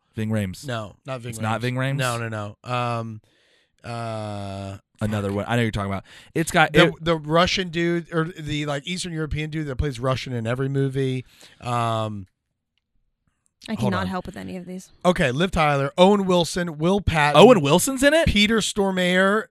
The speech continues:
Speaker 2: uh, William Fichtner, Michael Clark Duncan,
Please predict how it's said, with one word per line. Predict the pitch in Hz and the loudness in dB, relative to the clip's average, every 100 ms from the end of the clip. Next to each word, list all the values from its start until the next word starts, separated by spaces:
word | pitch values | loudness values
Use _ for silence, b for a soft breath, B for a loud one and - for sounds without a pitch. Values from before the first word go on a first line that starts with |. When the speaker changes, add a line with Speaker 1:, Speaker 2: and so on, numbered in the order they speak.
| - | -2
Speaker 2:
uh, | 151 147 143 | 0 2 0
William | 151 196 214 190 | 4 6 4 -2
Fichtner, | - 190 175 190 185 180 | -4 -4 -4 0 0 0
Michael | 156 175 208 202 | 2 0 2 -2
Clark | - 180 151 | -2 -2 0
Duncan, | 160 180 175 190 180 | 0 0 0 -4 -4